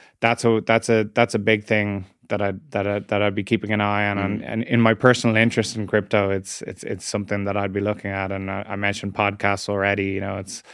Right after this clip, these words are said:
Speaker 1: I'm hearing a lot about it, so I'll be, I'll be keeping a close eye on it.
Speaker 2: So I think what we're seeing is the reward going from six point two five to three point one two five.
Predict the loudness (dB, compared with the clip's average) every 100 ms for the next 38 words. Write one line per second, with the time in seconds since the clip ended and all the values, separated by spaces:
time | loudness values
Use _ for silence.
0 | -8 -2 2 2 2 2 2 2 0 0
1 | -4 0 0 0 -2 -4 -4 -4 -4 -6
2 | 0 2 2 -2 2 0 2 0 0 -2
3 | -6 -14 _ -20 -20 -20 -6 -2 0 0
4 | -2 -6 -20 _ -6 -4 -4 -6 -4 -2
5 | -2 -4 -6 -8 -6 -6 -6 -6 -6 -8
6 | -8 -10 -10 -8 -8 -6 -8 -4 -4 -2
7 | -4 -6 -6 -6 -6 -6 -6 -4 -6 -4
8 | -6 -6 -8 -10 -8 -6 -6 -8 -10